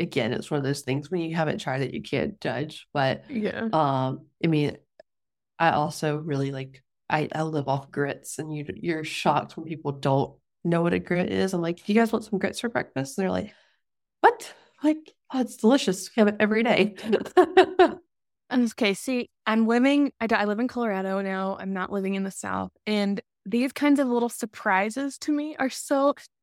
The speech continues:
Speaker 2: I love connecting with you over this because, yeah, I have to explain what grits are, and I don't really <laughs> feel like they're explainable.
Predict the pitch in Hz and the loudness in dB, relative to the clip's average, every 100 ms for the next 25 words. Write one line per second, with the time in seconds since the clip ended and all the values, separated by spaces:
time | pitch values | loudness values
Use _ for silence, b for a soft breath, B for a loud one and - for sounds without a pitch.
0 | _ 254 254 254 311 - 294 262 - 359 | _ -2 2 4 2 2 2 2 0 -4
1 | 285 262 262 233 226 226 233 - - 247 | -4 2 4 4 4 2 0 -2 -4 -2
2 | 277 254 226 - 254 359 - 262 302 330 | 0 0 -2 -6 -4 -4 -2 -2 -2 -6
3 | 277 - - 294 330 320 226 262 302 - | -10 -14 0 4 6 4 2 -2 -6 0
4 | 240 208 - 254 269 285 311 330 370 349 | 2 2 2 2 4 2 2 2 2 -2
5 | 339 339 330 247 262 247 - - 247 294 | -2 0 0 -2 -4 -6 -8 -12 -8 -8
6 | 277 214 208 | -4 -2 -2